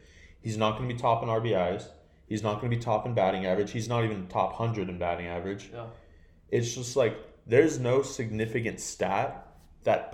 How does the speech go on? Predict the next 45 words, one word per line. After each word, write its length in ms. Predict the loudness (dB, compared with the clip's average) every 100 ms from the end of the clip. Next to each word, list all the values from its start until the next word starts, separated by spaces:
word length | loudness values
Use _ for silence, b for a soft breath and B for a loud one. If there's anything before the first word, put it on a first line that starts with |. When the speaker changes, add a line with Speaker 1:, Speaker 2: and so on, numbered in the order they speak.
| -2
Speaker 1:
puts 220 | -2 -2
him 140 | -4
in 60 | -4
the 80 | -6
top 520 | -6 -2 -2 -2 -2
of 200 | -2 -2 -10 -20 -20 -20 -20 -16
Speaker 2:
Of 180 | -4
Speaker 1:
all 160 | 4 4
Speaker 2:
that. 40 |
Speaker 1:
these 140 | 2 -6
players 320 | -2 0 0
who've 140 | -2
been 140 | -4 -6
playing 220 | -4 -2
Speaker 2:
Yeah. 60 | 0
Speaker 1:
over 100 | 2
the 40 |
last 220 | 2 0
hundred 320 | -4 -8 -10 -8
fifty 280 | -8 -6 -6
years. 340 | -4 -6 -10
Speaker 2:
Yeah. 160 | -14 -14 -14 B B B B 0
Speaker 1:
Granted, 460 | 2 2 2 0
his 280 | 0 0 0
war, 540 | -2 2 4 4 2 -4 0
based 280 | 2 4 2
on 120 | -2
his 160 | -2 0
war 240 | 4 6
right 220 | 4 2
now, 280 | -4 -8 -10 -16 b b b b
I 80 | -2
believe 340 | 0 0 0
he 60 | 0
will 120 | 0
make 220 | 2 0
it 80 | -2
in 80 | -2
the 80 | -4
top 320 | 0 0 2
ten 140 | -2 -2
all-time 460 | 0 0 -2 -6
of 100 | -4
war. 320 | -2 -2 -2 -6 -18 _ -12
Speaker 2:
Yeah. 140 | -12